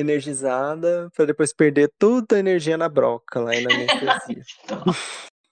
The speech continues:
Speaker 1: <laughs> Devia ser o contrário, né?
Speaker 2: E assim, mas as pessoas, os clientes dela, os pacientes, no caso, né, era, era
Speaker 1: Topavam, claro.
Speaker 2: místico, mas,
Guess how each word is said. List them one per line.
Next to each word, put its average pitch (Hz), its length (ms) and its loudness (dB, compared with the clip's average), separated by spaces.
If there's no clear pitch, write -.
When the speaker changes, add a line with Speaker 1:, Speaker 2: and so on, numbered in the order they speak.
Speaker 1:
<laughs> - 520 -14
Devia 156 180 4
ser 185 100 4
o 175 60 2
contrário, 226 720 2
né? 175 460 4
Speaker 2:
E - 140 4
assim, - 140 -2
mas 719 220 4
as 269 160 4
pessoas, 262 400 0
os 226 260 -6
clientes 202 840 -4
dela, 180 460 -2
os 175 100 -10
pacientes, 185 480 -8
no 180 100 -8
caso, 226 360 0
né, 185 320 -4
era, 180 760 0
era 180 140 0
Speaker 1:
Topavam, 185 720 4
claro. 214 480 6
Speaker 2:
místico, - 320 2
mas, 247 360 2